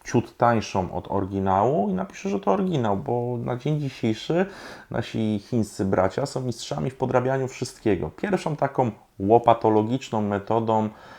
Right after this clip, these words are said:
e, będzie sprawdzanie numerów. Na pierwszy rzut oka nie do odróżnienia będzie oryginał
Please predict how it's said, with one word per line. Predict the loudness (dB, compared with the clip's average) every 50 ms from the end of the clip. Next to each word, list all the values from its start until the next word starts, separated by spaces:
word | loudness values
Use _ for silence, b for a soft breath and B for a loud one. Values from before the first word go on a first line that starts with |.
| B B B
e, | -4 -2 0 2 2 2 2
będzie | 2 0 2 2 0
sprawdzanie | -2 -2 0 2 2 2 4 4 4 4 4 4 2 2
numerów. | 2 4 4 6 6 6 4 2 -2 -12 -14 -20 _ _ _ _ _ 0
Na | 2 4
pierwszy | 4 4 2 4 4 2 4
rzut | 4 4 2 4
oka | 2 2 4 6 4 4 4 2 0
nie | 0 2 4 4 4 6 6 4 4 4
do | 6 6 6 6 8 6 6
odróżnienia | 6 6 6 6 4 6 4 4 4 6 6 6 6
będzie | 6 4 4 4 2 4 4 4 4 4 0 -8 _ 2
oryginał | 6 6 6 6 4 2 2 4 6 6 6 6 4